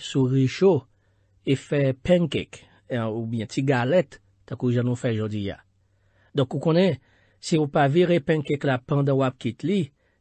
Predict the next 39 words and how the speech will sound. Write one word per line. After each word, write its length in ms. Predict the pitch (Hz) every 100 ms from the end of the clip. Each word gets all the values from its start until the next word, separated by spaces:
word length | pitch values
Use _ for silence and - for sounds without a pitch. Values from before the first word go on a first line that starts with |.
| _ -
enben 300 | 120 131 131
li 140 | 135 139
ka 160 | 139 123
boule 400 | 123 151 156 139
yon 300 | 135 131 123 127
bò, 160 | 208 196
tandiske 380 | 147 135 139 143
lòt 160 | 131 123
bò 140 | 120
a 60 | 117
pa 120 | 120
menm 160 | 117 117
kit. 280 | 202 196 - _ _ _ _ _ 139
Enben, 180 | 135
se 140 | 131 147
imaj 360 | 151 143 170 -
sa 100 | 123
a 80 |
bondye 280 | 123 127 120
ap 100 | 117
bay 160 | 113 110
sou 120 | 117 107
Efrayim 340 | 123 107 104
isit 240 | 98 101 117
lan. 120 | 131 - _ _ _ _ _ _
Bondye 280 | 135 139 143 143
di: 180 | 185 190 - _ _ _
Efrayim 680 | 160 143 165 143 156 190 175
s 80 | -
on 120 | 156
pannkenk, 480 | 156 175 147 160 139
s 80 | -
on 100 | 151
ti 120 | 160
galèt 520 | 147 170 170 156 147 -
ki 120 | 165 -
kit 240 | 156 -
yon 260 | 156 165 156
bò, 240 | 190 220